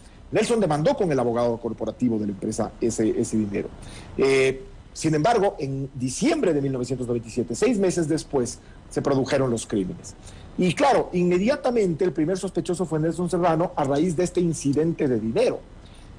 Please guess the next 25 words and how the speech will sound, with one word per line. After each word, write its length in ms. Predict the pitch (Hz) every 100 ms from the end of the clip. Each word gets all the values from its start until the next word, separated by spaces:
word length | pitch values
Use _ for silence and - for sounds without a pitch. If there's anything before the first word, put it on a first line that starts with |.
| -
Pero 400 | 208 214 202 - -
ni 180 | 190 202
la 160 | 185
policía 560 | 190 190 175 233 240 226
ni 140 | 202
la 100 | 175
fiscalía, 680 | - 151 - 147 220 185 175
a 120 | 143
pesar 320 | - 135 196 214
de 120 | -
que 100 | 175
tenían 460 | 147 170 185 165
muchas 360 | 180 247 220 175
pruebas 540 | - 208 165 - - -
y 140 | 139 143
testimonios 880 | 151 139 - 147 220 170 - - - - - -
de 120 | 151 -
que 220 | 165 208
ese 240 | - 214
crimen 460 | - 214 196 135 101 - - - - - -
habría 340 | 147 185 208
sido 340 | - 208 202 -
provocado 520 | 160 139 170 180 175
o 80 | 147
producido 640 | 135 127 123 185 160 107